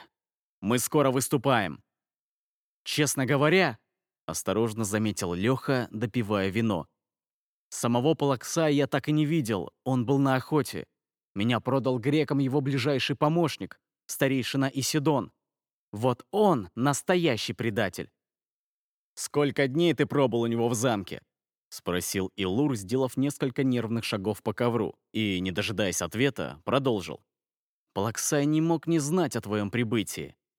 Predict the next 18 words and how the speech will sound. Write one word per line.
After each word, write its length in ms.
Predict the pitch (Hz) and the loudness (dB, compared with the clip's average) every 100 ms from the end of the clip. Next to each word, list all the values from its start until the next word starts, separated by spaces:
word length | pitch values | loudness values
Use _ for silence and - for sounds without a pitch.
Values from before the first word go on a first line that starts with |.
| - | -4
Раз 300 | 110 110 - | -2 0 -4
Исидон 560 | 113 107 127 127 131 104 | -6 -2 0 2 0 0
пошел 420 | 98 - 143 170 | -2 0 2 4
на 240 | 160 123 | 4 2
это, 300 | 90 - 73 - - | 0 -4 -16 -18 -10
значит, 400 | 98 139 170 170 | -2 -2 -2 0
он 140 | 170 | 0
сделал 280 | 143 160 165 | 2 2 2
все 260 | 147 - 170 | 0 -2 -2
согласие 600 | - 147 143 127 - 113 | 0 0 2 0 0 -4
своего 380 | - 120 113 113 | -2 0 0 0
царя, 400 | 135 127 110 - _ _ - | 0 0 -2 -6 _ _ -4
и 120 | 110 | -2
они 300 | 107 107 113 - | 0 0 -2 -2
оба 340 | 120 95 82 | -2 0 -4
держат 480 | 87 123 139 107 - | -2 -2 -2 -4 -8
сторону 520 | - - 135 143 139 | -6 0 2 2 0
греков". 500 | 117 131 92 - - | 2 0 0 -6 -20